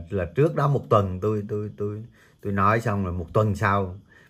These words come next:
bảy ngày sau tôi mới làm cái video và tôi nghĩ tới giờ tôi mới làm cái video tiếp. À, mà bình thường tôi là, tôi nói video rất nhiều nhưng mà gần đây tôi không nói. Thì tôi không nói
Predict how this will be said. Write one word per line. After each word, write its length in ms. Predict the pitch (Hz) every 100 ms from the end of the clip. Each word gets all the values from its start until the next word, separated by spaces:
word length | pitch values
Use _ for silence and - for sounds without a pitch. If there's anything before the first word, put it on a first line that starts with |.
| -
bảy 220 | 82 92
ngày 260 | 98 98
sau 260 | 92 101 101
tôi 120 | 101
mới 120 | 107 113
làm 280 | 107 82
cái 80 | 87
video 440 | 98 101 92 90 107
và 100 | 95
tôi 100 | 95
nghĩ 260 | 95 76 80
tới 240 | 95 104
giờ 260 | 92 82 82
tôi 100 | 90
mới 160 | 95
làm 320 | 98 90 78 78
cái 200 | 90 101
video 380 | 98 90 85
tiếp. 280 | 98 - 131 - - _ _ _ _ _ -
À, 240 | 80 78
mà 280 | 78 90 95
bình 220 | 98 101
thường 280 | 98 107 101
tôi 100 | 110
là, 400 | 120 113 98 92 98
tôi 140 | 113
nói 300 | 110 104 110
video 400 | 123 117 101 110
rất 200 | 117 120
nhiều 260 | 113 92 87
nhưng 220 | 92 98
mà 220 | 92 87 85 - - _ _ -
gần 220 | 90 90
đây 180 | 98 101
tôi 100 | 104
không 140 | 101 98
nói. 260 | 95 104 123 - _ _ _ -
Thì 120 | 95
tôi 340 | - 113 117
không 280 | 110 123 123
nói 480 | 120 123 135 160